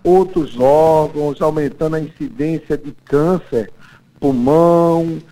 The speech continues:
estômago, bexiga. Então é fundamental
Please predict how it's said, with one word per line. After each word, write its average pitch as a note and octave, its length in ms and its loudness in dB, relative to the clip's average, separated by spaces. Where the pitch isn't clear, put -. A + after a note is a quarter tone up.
estômago, E3 1120 0
bexiga. E3+ 920 -2
Então F3+ 340 0
é F#3 60 4
fundamental G3+ 1120 0